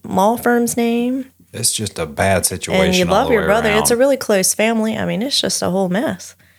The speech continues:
Speaker 1: So Alec Murdaugh's law license is suspended by the Supreme Court.
Speaker 2: So surely nothing else happens, like, almost immediately hereafter,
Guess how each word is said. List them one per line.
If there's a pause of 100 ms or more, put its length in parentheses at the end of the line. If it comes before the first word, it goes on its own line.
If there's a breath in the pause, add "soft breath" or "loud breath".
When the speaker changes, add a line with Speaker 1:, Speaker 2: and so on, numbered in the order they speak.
(400 soft breath)
Speaker 1:
So
Alec
Murdaugh's
law
license
is
suspended
by
the
Supreme
Court. (540)
Speaker 2:
So
surely
nothing
else
happens,
like,
almost
immediately
hereafter,